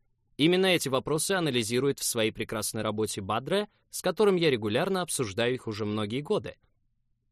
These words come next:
Благодаря своей профессиональной карьере – Бадре мог изнутри наблюдать за такими важнейшими мировыми событиями,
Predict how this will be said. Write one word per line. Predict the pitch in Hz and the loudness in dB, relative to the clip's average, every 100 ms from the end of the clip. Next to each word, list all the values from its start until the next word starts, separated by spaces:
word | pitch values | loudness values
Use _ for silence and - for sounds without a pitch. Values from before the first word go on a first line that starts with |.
| _ _ _ | _ _ _
Благодаря | 123 143 147 165 226 | 0 2 4 4 4
своей | - 196 185 | 2 2 2
профессиональной | - 165 143 135 113 110 107 101 | 0 -4 -2 0 2 0 -2 -2
карьере – | 104 101 135 202 - _ _ - | -4 0 2 0 -2 _ _ -8
Бадре | 107 113 117 175 220 | 2 2 4 2 4
мог | 202 202 - | 2 0 -2
изнутри | 175 143 180 185 196 120 | -2 2 0 2 0 2
наблюдать | 107 113 110 117 104 | 0 -2 0 2 0
за | 113 | -4
такими | 113 - 110 | -4 -2 -2
важнейшими | 113 107 113 110 - 113 | 0 -2 -2 -2 -2 -2
мировыми | 110 110 110 104 | -2 -2 -2 -4
событиями, | - 95 101 - 160 196 202 | -6 -8 -10 -6 -4 -2 -4